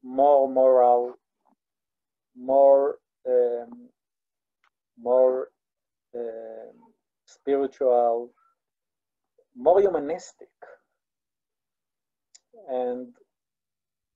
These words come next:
I have to say, may-, maybe I, I believe all you know the famous, uh, maybe the most famous book of Heschel, The Sabbath.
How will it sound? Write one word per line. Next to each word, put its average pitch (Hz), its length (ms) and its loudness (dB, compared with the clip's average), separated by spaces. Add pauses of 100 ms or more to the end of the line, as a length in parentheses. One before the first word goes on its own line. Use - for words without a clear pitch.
(520)
I 139 40 -10
have 139 180 -14
to 131 60 -18
say, 139 640 0 (1160)
may-, - 200 -2 (100)
maybe 160 520 -6
I, 147 80 -10 (160)
I 139 40 -6
believe 147 300 -4
all 147 220 -2
you 135 140 -8
know 135 320 2
the 117 100 -10 (140)
famous, 135 720 -4 (760)
uh, 101 440 -14 (560)
maybe 120 380 -10
the 117 100 -14
most 135 360 0
famous 127 420 -2
book 135 260 -4
of 123 80 -4 (120)
Heschel, 123 540 0 (480)
The 117 100 -10
Sabbath. 123 640 0